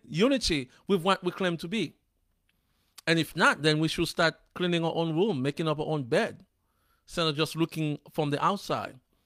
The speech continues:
It's always easier to point the finger at other people, but the most difficult thing is to point the finger at ourselves, because this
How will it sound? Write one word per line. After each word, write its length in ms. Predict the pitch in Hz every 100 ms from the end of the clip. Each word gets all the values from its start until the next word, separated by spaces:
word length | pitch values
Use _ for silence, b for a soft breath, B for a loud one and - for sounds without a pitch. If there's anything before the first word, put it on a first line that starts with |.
| b b b b
It's 160 | 147 202
always 320 | 196 180 -
easier 320 | 214 185 190
to 140 | 175 165
point 200 | 170 135
the 80 |
finger 320 | 131 190 180 139
at 100 | -
other 180 | 139 123
people, 380 | 165 151 113
but 160 | 110 117
the 80 | 123
most 200 | 147 135
difficult 360 | 143 143 135
thing 140 | - 135
is 60 | 120
to 40 |
point 240 | - 127
the 80 | 117
finger 240 | - 127 113
at 80 |
ourselves, 460 | 110 107 - - - _ _ _ _ _ _ _ _ _ _ _ -
because 320 | 117 139 123
this 420 | 113 143 - -